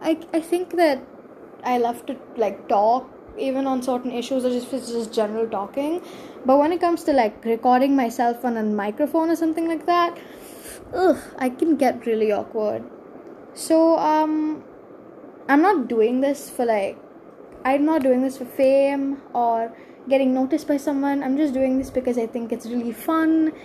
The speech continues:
It's something that should have more attention because I think it's just really fun and cool.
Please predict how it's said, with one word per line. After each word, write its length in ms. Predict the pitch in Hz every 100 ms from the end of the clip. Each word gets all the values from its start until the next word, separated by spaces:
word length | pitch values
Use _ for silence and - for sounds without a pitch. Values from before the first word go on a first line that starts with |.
| - - -
It's 200 | 269 262
something 440 | 320 294 311 302 277
that 480 | 269 254 226 - - - - - - - - - - - - - - -
should 200 | - 269
have 220 | 262 254
more 180 | 247 247
attention 600 | 240 220 208 220 262 262
because 260 | 254 254 233
I 100 | 226
think 240 | 254 247
it's 220 | 226 -
just 220 | 262 240
really 320 | 240 226 233 - - -
fun 160 | - 240
and 180 | 226 220
cool. 360 | 294 311 311